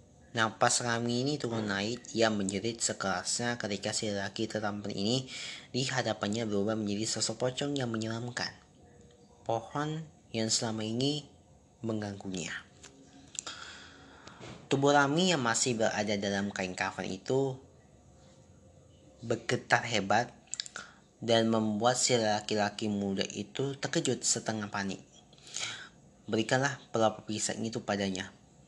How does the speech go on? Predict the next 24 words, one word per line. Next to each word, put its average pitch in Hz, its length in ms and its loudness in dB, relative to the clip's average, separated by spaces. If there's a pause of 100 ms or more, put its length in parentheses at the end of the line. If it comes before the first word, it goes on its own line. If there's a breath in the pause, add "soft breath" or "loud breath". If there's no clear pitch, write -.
suruh 120 480 2
si 107 240 0
lelaki 95 400 -2
tua 95 240 -6
itu. - 240 -10 (1300 loud breath)
Pelapa 123 400 8
pisang 143 400 2
berukuran 107 400 0
kecil 101 400 -2
tersebut, 101 560 -4 (240)
kecil 110 400 2
tersebut 104 560 0
diletakkan 98 1800 -2
di 98 320 0
atas - 400 -2
tubuhnya 95 480 -2
Rami. 95 480 -2 (560 loud breath)
Lalu 120 400 2
si 110 240 2
lelaki 98 400 -2
tua 98 320 0
menunjukkan 107 640 -2
dengan 113 320 -2
memberikan 98 640 2